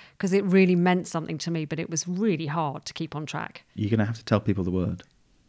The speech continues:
Speaker 1: It was pace.
Speaker 2: Pace, okay.
Speaker 1: Not because I need more pace, but because I needed to practice what we preach by sometimes dialing the pace back
Speaker 2: And
Speaker 1: a little.
Speaker 2: those in the office are nodding furiously at this point. <laughs> Okay,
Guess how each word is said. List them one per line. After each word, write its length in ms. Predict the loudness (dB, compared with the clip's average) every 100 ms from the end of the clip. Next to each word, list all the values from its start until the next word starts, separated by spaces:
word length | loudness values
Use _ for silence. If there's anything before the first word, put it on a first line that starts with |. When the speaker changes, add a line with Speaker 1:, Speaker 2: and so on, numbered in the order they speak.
| _ _ _ _ _ _
Speaker 1:
It 140 | -10 -6
was 140 | -6 -8 -10
pace. 640 | -8 -6 -4 -4 -4 -6 _ _ -10
Speaker 2:
Pace, 420 | -4 -6 -6 -4
okay. 300 | -4 -2 -6 -8 -6
Speaker 1:
Not 220 | 2 2
because 180 | 2 2
I 100 | 4
need 200 | 4 4
more 260 | 4 4 2
pace, 560 | 0 -4 -6 -8 -10 _ _ _ _
but 140 | -8 -6
because 240 | -2 0
I 120 | 2
needed 380 | 2 2 -2 -6
to 160 | -4 -4
practice 540 | -2 -2 -2 -6 -4
what 120 | -6
we 120 | -6 -8
preach 600 | -4 -2 -2 -4 -6 -8 _ _ _ -6
by 120 | -2 0
sometimes 680 | 0 -2 -2 -2 -2 -2 -4
dialing 380 | -2 -2 -2 -6
the 80 |
pace 340 | -6 -6 -6 -4
back 160 | 2
Speaker 2:
And 120 | 2 2
Speaker 1:
a 40 | 4
little. 80 |
Speaker 2:
those 280 | 8 8 8
in 100 | 6 4
the 100 | 2
office 340 | 0 -4 -4
are 140 | -2
nodding 540 | 0 2 0 2 0 0
furiously 640 | 0 2 4 2 0 -2
at 100 | -2
this 140 | -4 -8
point. 640 | -4 4 6 8 6 6
<laughs> 1120 | 4 2 2 -6 -6 -6 -6 -6 -6 -6 6 12
Okay, 300 | 12 12